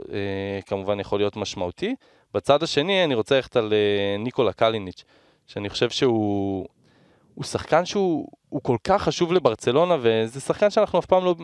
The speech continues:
לא באמת מדברים עליו, כי הוא יחסית, בהתקפה הוא יחסית אפור, אה, לפעמים מגיע, לפעמים לא, בהגנה הוא תמיד נותן את שלו, ואני חושב שבסדרה הזו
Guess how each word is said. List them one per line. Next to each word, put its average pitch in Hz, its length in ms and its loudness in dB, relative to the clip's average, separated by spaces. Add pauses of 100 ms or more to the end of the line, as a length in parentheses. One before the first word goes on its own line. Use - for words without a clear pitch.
לא 156 140 4
באמת 165 240 -2
מדברים 143 460 0
עליו, 123 280 4
כי 202 100 -6
הוא 240 240 -4
יחסית, 180 500 -4 (240)
בהתקפה 139 420 2
הוא 160 80 2
יחסית 139 400 -2
אפור, 196 500 2 (380)
אה, 113 280 0 (420)
לפעמים 156 440 0
מגיע, 151 340 2
לפעמים 143 480 -2
לא, 185 320 4
בהגנה 120 540 2
הוא 127 200 0
תמיד 131 420 0
נותן 117 300 -2
את 110 80 -8
שלו, 127 300 2
ואני 110 120 0
חושב - 200 -8
שבסדרה 104 500 -4
הזו 104 220 0